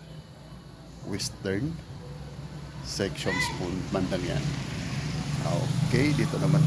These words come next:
ang north. Then, lakad po tayo. So, from here ulit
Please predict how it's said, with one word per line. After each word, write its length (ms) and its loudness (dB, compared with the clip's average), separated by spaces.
ang 320 8
north. 280 6
Then, 480 2
lakad 320 2
po 80 2
tayo. 320 4
So, 160 0
from 240 8
here 160 10
ulit 320 4